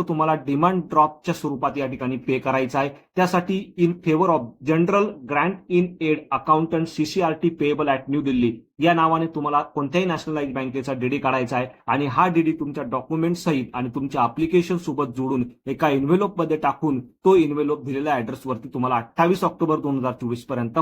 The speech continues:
पाठवायचा आहे. बाकी संपूर्ण डिटेल तुम्ही या ठिकाणी बघू शकता, ॲप्लिकेशनचा फॉरमॅट देखील या ठिकाणी तुम्ही बघू शकता. या ठिकाणी सर्वप्रथम तुम्हाला तुमचा रिसेंट पासपोग्राफ या ठिकाणी चिपवायचा आहे.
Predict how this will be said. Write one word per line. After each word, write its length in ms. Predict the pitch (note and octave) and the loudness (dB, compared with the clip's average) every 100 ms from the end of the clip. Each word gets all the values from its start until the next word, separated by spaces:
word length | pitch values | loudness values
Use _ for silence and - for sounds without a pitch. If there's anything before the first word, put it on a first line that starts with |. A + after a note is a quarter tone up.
| D#3+ | 2
पाठवायचा 460 | C3+ B2 A#2 A2+ A2+ | 2 2 -6 -6 -6
आहे. 80 | |
बाकी 220 | A2+ A#2+ D3+ | -6 -6 -4
संपूर्ण 500 | D#3 C#3+ F#3 F#3+ F3 | -4 -2 0 0 0
डिटेल 320 | E3+ F3 E3+ | 2 2 2
तुम्ही 180 | D#3+ D#3 | 0 0
या 60 | |
ठिकाणी 340 | D3+ C#3 C#3+ D3+ - _ | -2 -4 -2 -4 -8 _
बघू 180 | C3+ C3+ | -2 -2
शकता, 360 | D3+ D3+ E3+ C3+ | -2 0 2 2
ॲप्लिकेशनचा 560 | B2+ D#3 E3+ F3+ F3 E3 | 2 -2 -2 -2 -4 -4
फॉरमॅट 300 | C3+ C3 E3 | -4 -2 -2
देखील 240 | E3 E3+ E3+ | -2 0 0
या 60 | |
ठिकाणी 280 | D3+ D#3 D3 | 0 -2 -2
तुम्ही 140 | D3+ C#3+ | -2 -2
बघू 160 | C3+ | -4
शकता. 320 | B2+ C3 C3+ C#3 - - | -6 -2 2 0 -2 -2
या 120 | D#3 | 2
ठिकाणी 300 | E3 E3+ D#3+ | 2 0 0
सर्वप्रथम 480 | D#3+ D#3+ D#3+ D3+ D3+ C#3+ | -2 -4 -4 -4 -4 -4
तुम्हाला 260 | C#3+ C#3+ | -4 -4
तुमचा 340 | C3+ C3+ C#3 C3+ | -4 -4 -2 0
रिसेंट 500 | B2+ - F3 F#3+ F3+ | -2 0 2 2 0
पासपोग्राफ 1000 | F#3 D3+ C#3 - _ _ F3 D#3 E3 D#3 | 0 2 2 0 _ _ 0 4 2 2
या 100 | C#3+ | -2
ठिकाणी 280 | C3 C3+ C3+ | -4 -4 -6
चिपवायचा 560 | B2+ B2+ - C3 A#2+ | -6 -8 -2 -2 0
आहे. 120 | C3 | -2